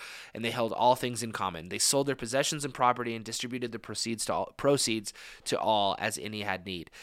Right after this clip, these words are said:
Every day they devoted themselves to meeting together in the temple and broke bread from house to house. They ate their food with joyful and sincere hearts, praising God and enjoying the favor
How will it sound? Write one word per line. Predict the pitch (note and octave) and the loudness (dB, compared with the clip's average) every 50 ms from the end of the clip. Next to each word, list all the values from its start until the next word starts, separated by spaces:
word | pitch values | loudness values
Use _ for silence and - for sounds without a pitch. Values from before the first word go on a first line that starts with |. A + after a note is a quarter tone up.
| - - - | -20 -16 -4
Every | - - B2 C3 D3+ D#3 | 2 2 4 6 6 6
day | C#3+ C3+ B2 A#2+ | 8 8 8 8
they | A2+ A2+ A2 | 8 6 4
devoted | G#2+ G2+ G#2 G#2+ G#2 G#2 | 2 0 0 0 0 0
themselves | G2+ G2+ G2 - G#2+ G2+ - | -4 -4 -4 -4 -4 -4 -4
to | - G2 | -6 -6
meeting | G2 G2+ A#2+ B2+ B2+ C3+ C3+ | -4 -2 0 0 0 0 0
together | C3 B2+ B2 B2 A#2 A#2+ A#2 | 0 2 2 2 4 4 2
in | A#2 | 0
the | A2 G#2+ | -2 -6
temple | - - G2 F#2+ F#2 F#2+ G2 | -6 -6 -6 -6 -4 -6 -6
and | F#2+ F#2+ | -6 -4
broke | F#2+ G2+ G#2 G2 - | -4 -4 -6 -4 -2
bread | G2+ G2+ G#2 - | -2 -2 -2 -2
from | - G#2 F#2 | -6 -8 -6
house | F#2+ F#2+ G2 G2 - | -2 -2 -2 -2 -6
to | - | -8
house. | F#2 F#2+ D#2+ C2+ - - - | -8 -8 -8 -8 -8 -10 -6
They | - G2+ F2+ - | -6 -6 -6 -2
ate | - A#2+ B2+ B2 | -2 -2 -2 0
their | - C3 B2+ | -2 -4 -2
food | - B2 A#2 | 0 -2 -2
with | A2 G2+ F#2 | -2 -4 -6
joyful | - - A#2 A#2+ B2 - - B2 | -4 0 0 0 0 0 -2 -4
and | A#2+ A2 | -2 -2
sincere | - - G#2+ G#2 - A2+ G#2+ F#2+ | -4 -6 -4 -4 -2 -2 -2 -4
hearts, | - G2 F#2 F#2 - - | -2 -2 -2 -2 -4 -6
praising | - - A#2+ B2+ A#2+ B2 A#2+ G#2+ | -4 0 0 0 0 0 0 2
God | G#2+ G2+ G2 G2 F#2+ | 4 4 6 4 2
and | G2 F#2+ | 0 -4
enjoying | F#2+ F#2+ F2+ G2+ G2+ G2+ G2+ | -6 -6 -4 -4 -4 -2 -4
the | G2 F#2+ | -4 -6
favor | - - F#2+ F#2+ F#2+ F#2+ G2 F#2+ F2+ | -6 -4 -4 -4 -4 -4 -4 -6 -6